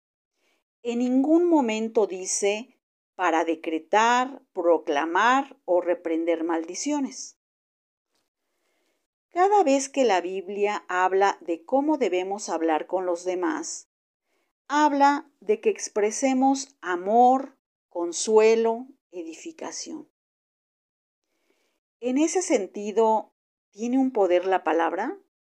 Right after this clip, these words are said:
Claro, porque la palabra, o sea, el discurso, la comunicación, lo que hace es enseñar,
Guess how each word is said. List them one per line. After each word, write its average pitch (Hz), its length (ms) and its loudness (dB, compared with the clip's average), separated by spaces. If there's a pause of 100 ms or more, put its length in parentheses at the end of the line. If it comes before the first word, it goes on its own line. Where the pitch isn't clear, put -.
(120)
Claro, 294 580 0 (560)
porque 190 300 0
la 170 200 4
palabra, 202 800 4 (140)
o 170 140 -8
sea, 180 540 2
el 160 180 -4
discurso, 233 1080 -2
la 170 180 -4
comunicación, 202 1300 -4 (640)
lo 196 240 6
que 202 160 0
hace 220 460 2
es - 260 -8
enseñar, 185 840 -2